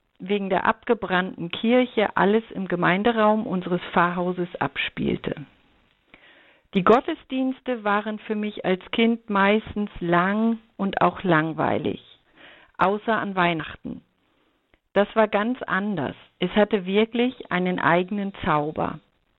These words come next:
Als Krippen- und Flötenspieler waren wir involviert und es war immer sehr voll,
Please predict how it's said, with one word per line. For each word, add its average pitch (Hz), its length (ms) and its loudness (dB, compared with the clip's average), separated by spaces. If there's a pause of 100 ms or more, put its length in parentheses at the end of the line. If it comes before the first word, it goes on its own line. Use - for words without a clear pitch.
(800)
Als 185 260 2
Krippen- 269 340 0
und 185 180 -4
Flötenspieler 240 1040 2
waren 196 400 -2
wir 190 160 0
involviert 180 840 2 (360)
und 208 160 -2
es 220 180 2
war 208 140 4
immer 233 340 0
sehr 196 260 0 (140)
voll, 147 280 -4